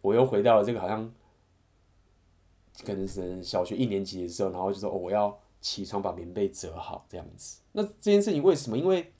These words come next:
因为我刚刚说你要遇到很多人生很多的挑战，那么你必须要可以很有效率的，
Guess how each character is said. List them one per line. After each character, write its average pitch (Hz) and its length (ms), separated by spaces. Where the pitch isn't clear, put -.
因 190 120
为 - 60
我 - 60
刚 117 120
刚 117 60
说 113 140
你 104 80
要 127 60
遇 139 80
到 127 120
很 98 80
多 110 80
人 98 140
生 110 200
很 101 140
多 98 140
的 90 60
挑 - 240
战， - 260
那 101 80
么 92 260
你 98 80
必 120 80
须 151 80
要 156 80
可 123 160
以 113 60
很 117 120
有 113 120
效 117 300
率 107 200
的， - 280